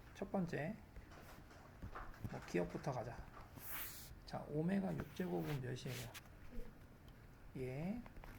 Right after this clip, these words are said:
왜냐면 오메가 세제곱을 제곱하니까 일이고요. 오메가 오 제곱 은 오메가 세제곱 곱하기 오메가 제곱이잖아. 그럼 오메가 제곱이 될 거고,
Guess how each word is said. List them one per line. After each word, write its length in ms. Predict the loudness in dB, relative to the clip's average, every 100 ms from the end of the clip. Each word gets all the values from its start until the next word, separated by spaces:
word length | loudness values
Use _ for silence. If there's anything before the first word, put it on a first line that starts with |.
| -10 -12 -10 -8 -8 -8 -10 -4
왜냐면 380 | 2 4 6 6
오메가 340 | 8 8 8 8
세제곱을 520 | 6 8 6 6 6
제곱하니까 640 | 4 2 2 2 2 2
일이고요. 640 | 4 4 4 2 2 2 -2 -8 -12 -14 -14 -12 -12 -12 -4
오메가 480 | 2 4 6 4 4
오 220 | 4 4 4
제곱 420 | 4 2 0 2
은 220 | 4 4
오메가 600 | 4 4 6 4 4 4 2
세제곱 640 | 2 2 2 2 2 0 -4 -10 -12 -10 -8 -6 -6 -4 -4
곱하기 420 | -2 2 2 2
오메가 560 | 2 4 4 4 4 2
제곱이잖아. 680 | 0 0 0 0 -4 -4 -6 -8 -10 -10 -10 -8 -6 -6 -8 -8 -6 -4 -4 -4 -4
그럼 200 | 0 0 2
오메가 400 | 4 4 4 2
제곱이 380 | 0 0 0 0
될 140 | -2 -4
거고, 360 | -4 -2 -2